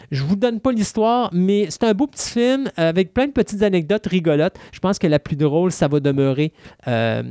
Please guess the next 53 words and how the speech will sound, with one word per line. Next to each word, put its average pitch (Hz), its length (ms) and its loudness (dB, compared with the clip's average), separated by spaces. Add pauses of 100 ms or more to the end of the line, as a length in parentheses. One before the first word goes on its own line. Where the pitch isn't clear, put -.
(160)
la, 135 340 0
le 139 140 0
segment 147 380 0
où 147 120 0
est-ce - 160 0
que, - 80 -2
euh, 127 960 0
voyons, 143 320 0
Little 151 320 0
Richard, 180 480 0
euh, 131 440 0
chante 175 280 -2
l'hymne 170 200 -2
national 160 480 0
américain 147 500 0 (340)
très 202 320 0
lentement 202 400 0
pour 180 200 -2
que 175 80 0
les 165 160 0
joueurs 175 400 0
des 160 200 0
Rangers 156 480 0
gèlent, 165 500 -2
parce - 140 -2
qu'ils 175 80 0
sont 143 60 0
pas 170 100 0
habitués 165 520 -2
à 139 120 0
jouer 143 180 0
à - 20 2
l'extérieur 156 420 0
dans 151 100 0
ce - 120 0
type 151 220 -2
de 151 80 2
température-là. 143 720 0 (380)
Et 170 100 0
quand 226 160 0
ils - 120 -10
finissent, 254 280 0
puis - 100 -18
que 220 60 -2
les 202 60 4
joueurs 202 280 2
se 185 60 -8
disent, « 196 200 0
OK, 185 180 0
on 196 160 2
est, 175 160 0
c'est 185 160 0
fini », 202 320 0